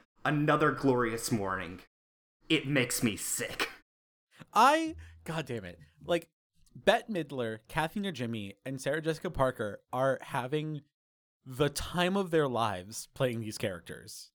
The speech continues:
Speaker 1: They're having so much fun.
Speaker 2: Like, you can always tell in a movie when everyone in the movie really enjoys what they're doing.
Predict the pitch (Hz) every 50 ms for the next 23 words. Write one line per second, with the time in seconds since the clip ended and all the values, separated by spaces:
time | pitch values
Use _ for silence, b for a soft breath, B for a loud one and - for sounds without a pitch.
0 | _ - 151 160 - 185 202 214 214 202 190 - - - - - 165 170 170 165
1 | 160 - - - - 190 214 226 165 120 110 101 98 - - _ _ _ - 156
2 | 160 160 185 202 226 233 220 - 170 175 180 196 196 190 - - - 160 151 160
3 | 156 147 135 135 127 123 123 131 135 135 127 127 123 120 110 110 117 123 123 127
4 | 127 123 120 - 127 131 131 139 139 139 131 135 139 147 156 156 160 160 156 -
5 | _ _ _ - 123 131 143 151 143 147 139 131 127 131 123 101 104 117 107 101
6 | 110 117 123 120 113 107 - 120 113 - 123 113 110 107 107 101 110 117 123 135
7 | 165 180